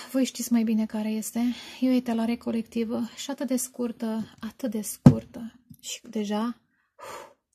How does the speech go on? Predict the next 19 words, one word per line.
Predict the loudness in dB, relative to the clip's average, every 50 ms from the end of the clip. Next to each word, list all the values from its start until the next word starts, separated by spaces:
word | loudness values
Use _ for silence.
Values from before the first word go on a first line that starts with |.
| _ _ _ _ _ _ _ _ _ _ _ _ _ _ _ _ _ _ _ _ _ _ _ _ _ _ _ _ _
m-a, | -2 0 0 0 0 0 0 -2 -2 -4 -4
uite, | -6 -4 -2 -2
m-a, | 0 0 0 0 0
m-a | 0 0 0 -2 -2
consumat, | 0 2 2 2 2 0 -2 -4 -2 -2 -4 -4 -2 -2 0
m-a | 2 2 0 0
consumat. | 0 2 2 2 2 0 2 2 2 2 0 -4 -8 -8
Uh, | -8 -8 -6 -6 -8 -8 -10 -10 -12 -12 -10 -6
am | -2 0 0 0
simțit | 2 2 0 0 2 4 4
multă | 6 6 4 4 0
durere | -4 -4 -4 -4 -4 -4 -4
aici, | -6 -6 -8 -10 -14 -20 -20 -20 _ _ 2
multă | 6 8 8 10 8 8 6 4 -2
durere | -6 -6 -6 -6 -6 -6 -6
în | -6 -6
această | -6 -8 -10 -12 -12 -12 -14 -16
poveste. | -16 -16 -16 -14 -14 -16 -16 -18 -18 -14 -12 -12 -12 -14 -20 _ -20
Pf. | -20 -18 -18 -20